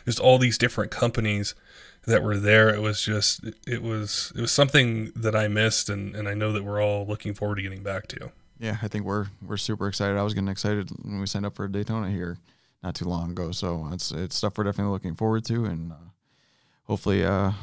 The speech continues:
Speaker 2: everything with covid cooperates.
Speaker 1: We talked, uh, about a lot on the podcast, and I know usually after the, the, you know, the episode releases, there's very specific questions someone may have about their truck.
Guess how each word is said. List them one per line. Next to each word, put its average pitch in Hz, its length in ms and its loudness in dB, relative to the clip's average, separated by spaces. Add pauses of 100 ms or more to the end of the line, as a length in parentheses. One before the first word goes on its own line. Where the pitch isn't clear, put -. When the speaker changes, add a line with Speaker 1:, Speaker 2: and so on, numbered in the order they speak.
(600)
Speaker 2:
everything 98 280 0
with 98 100 0
covid 101 300 0
cooperates. - 640 0 (1300)
Speaker 1:
We 113 120 -4
talked, 170 320 -2
uh, 113 320 0
about 110 320 -2
a - 20 -4
lot 113 260 -2
on 110 140 -4
the 104 80 -6
podcast, - 760 -2
and 110 160 -8 (520)
I - 140 -6
know 113 80 0
usually 107 540 2
after 104 380 2
the, 104 320 -6
the, 113 120 -2
you 117 60 -2
know, 104 100 0
the 104 80 4
episode 104 340 2
releases, 101 540 0
there's 98 260 -6
very 139 300 2
specific - 440 -2
questions 98 460 -2
someone 98 460 -4
may 104 140 -6
have 101 200 -6
about 98 240 -6
their - 140 -8
truck. - 340 -6